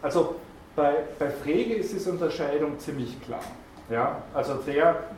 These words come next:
kann das ausschließen. Bei Wittgenstein, der markiert das zwar auch im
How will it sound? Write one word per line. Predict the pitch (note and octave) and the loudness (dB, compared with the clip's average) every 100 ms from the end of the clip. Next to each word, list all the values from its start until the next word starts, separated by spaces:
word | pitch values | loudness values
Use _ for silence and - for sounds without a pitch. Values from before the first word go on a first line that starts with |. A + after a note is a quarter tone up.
| - - - - - - - - | -14 -14 -14 -14 -14 -16 -16 -10
kann | C#3+ C#3 | -2 0
das | C3+ B2+ | 0 -4
ausschließen. | C3 D3 F3 - F#3 G3 - G3 - - - - - - - | 0 0 0 -4 -6 -6 -6 -8 -8 -16 -16 -18 -18 -18 -4
Bei | A#3 - | 0 2
Wittgenstein, | A3+ A3+ A3 G3+ - E3+ E3+ E3+ | 2 0 -2 0 4 4 4 2
der | D#3+ | 2
markiert | D3 D3 - A#3 D4 - | 2 -2 -6 -2 -2 0
das | D3+ - - | -4 -4 -4
zwar | B2+ B2 | -2 0
auch | - F#3+ | 0 -2
im | G3+ | -2